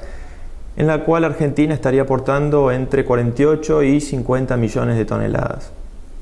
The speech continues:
Eh, localmente, y dadas las buenas condiciones climáticas de los últimos días, eh, se ha permitido un, una mejora en el avance de cosecha en torno al treinta y ocho por ciento según la Bolsa de Cereales de Buenos Aires.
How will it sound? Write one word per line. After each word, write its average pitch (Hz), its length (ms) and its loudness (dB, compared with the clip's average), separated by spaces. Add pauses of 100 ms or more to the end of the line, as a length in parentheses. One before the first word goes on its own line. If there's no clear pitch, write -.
Eh, 123 220 2
localmente, 147 1160 2 (520)
y 127 100 -2
dadas 139 240 4
las 127 100 2
buenas 147 280 2
condiciones 127 440 -2
climáticas 135 540 0
de 113 60 0
los 117 160 -2
últimos 131 400 0
días, 180 400 2 (880)
eh, 120 340 -4
se - 220 0
ha 135 160 0
permitido 135 500 2
un, 131 540 -2 (100)
una 123 120 -2
mejora 139 420 0
en 120 240 0
el 120 80 0
avance 135 360 0
de 120 80 2
cosecha 135 540 0
en 117 120 -2
torno 131 260 0
al 113 100 0
treinta 117 320 0
y 135 40 6
ocho 139 300 0
por 110 140 2
ciento 160 300 0
según 120 300 0
la 117 80 2
Bolsa 117 340 2
de 110 120 2
Cereales 127 600 0 (480)
de 120 100 -2
Buenos 113 320 0
Aires. 107 400 -2